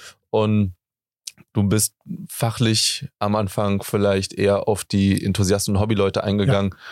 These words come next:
Speaker 1: und hast die Profis erstmal außen vor gelassen.
Speaker 2: Ja, voll.
Speaker 1: Und wir hatten halt die Vision, dass wir der größte Profi-Aufbereiter YouTube-Kanal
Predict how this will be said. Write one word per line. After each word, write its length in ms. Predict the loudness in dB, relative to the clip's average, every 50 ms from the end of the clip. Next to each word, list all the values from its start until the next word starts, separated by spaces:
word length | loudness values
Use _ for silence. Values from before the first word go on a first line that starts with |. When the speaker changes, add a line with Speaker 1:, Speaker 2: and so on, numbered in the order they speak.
| -20 _ _ _ _ _
Speaker 1:
und 280 | 0 2 2 4 2
hast 220 | 2 2 0 0 -2
die 100 | -2 -2
Profis 320 | 0 -2 0 0 0 -2
erstmal 420 | -2 0 0 2 2 0 0 -2 -6 -4 _
außen 200 | -2 -2 -2 -2
vor 200 | 0 0 0 2
gelassen. 300 | 2 2 4 4 2 2
Speaker 2:
Ja, 100 | 0 0
voll. 280 | 0 0 0 0 0 -2 -2
Speaker 1:
Und 180 | 0 0 2
wir 140 | 4 2 2
hatten 200 | 2 2 2 2
halt 200 | 2 2 2 0
die 100 | 0 2
Vision, 600 | 2 2 2 4 4 4 4 4 2 2 0 -2 -2
dass 260 | -2 0 0 0 0
wir 180 | 2 2 2 2
der 440 | 4 4 4 4 4 2 2 -2 -6 _ _ _ _ _ _ _ _ _
größte 680 | -2 0 0 0 2 2 4 4 4 4 2 0 -4 -10 _
Profi-Aufbereiter 1120 | -4 -2 -2 0 0 0 2 2 2 0 0 -2 -2 0 0 0 0 0 0 0 -2 -6 -8 _
YouTube-Kanal 580 | -2 0 0 0 -2 -2 -4 -2 -2 -2 -4